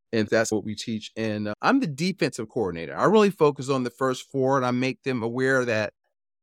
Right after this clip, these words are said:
principle five exists. And then I introduce them to people like you so you can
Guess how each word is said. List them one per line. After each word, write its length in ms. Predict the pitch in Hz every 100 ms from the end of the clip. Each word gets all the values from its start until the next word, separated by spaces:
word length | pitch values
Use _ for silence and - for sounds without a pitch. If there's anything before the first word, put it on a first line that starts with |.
| _ -
principle 340 | 147 135 120
five 380 | - 113 120 117
exists. 560 | 104 113 131 151 - _ _ _ _ _ _
And 160 | 113 110
then 120 | 117
I 120 | 113
introduce 420 | 117 - 117 117 -
them 100 | 113
to 120 | - _
people 220 | 131 120
like 160 | 110 110
you 280 | 170 156 127
so 140 | -
you 180 | 117 117
can 240 | 127 113